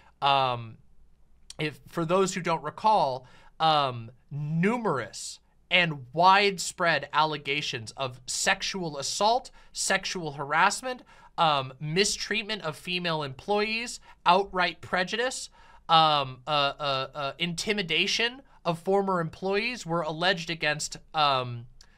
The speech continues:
against Activision Blizzard. And when I say widespread, I mean widespread. Like, this was a huge issue. And that drama mama, um, uh, took us a really long time to get through.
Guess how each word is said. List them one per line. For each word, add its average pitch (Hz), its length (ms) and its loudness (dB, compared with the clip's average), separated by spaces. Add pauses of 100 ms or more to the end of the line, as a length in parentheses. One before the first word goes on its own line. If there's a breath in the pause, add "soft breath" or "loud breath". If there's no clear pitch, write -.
(160 soft breath)
against 165 640 0
Activision 160 600 0
Blizzard. 151 520 -2 (320 soft breath)
And 165 220 -2
when 170 120 0
I 240 160 8
say 233 240 0
widespread, 165 540 4
I 196 120 10
mean 147 380 -2
widespread. 143 920 4 (200 soft breath)
Like, 170 240 2
this 262 200 -2
was 202 140 -6
a 175 120 0
huge 202 580 -8
issue. 160 400 -4
And 151 220 -6
that 240 260 8
drama 190 340 4
mama, 127 480 -4 (380 loud breath)
um, 143 580 2 (500)
uh, 151 300 2 (120)
took 233 200 0
us 180 100 -4
a 175 80 0
really 233 360 -4
long 190 360 4
time 160 280 -2
to 143 80 -8
get 139 260 -2
through. 104 320 -6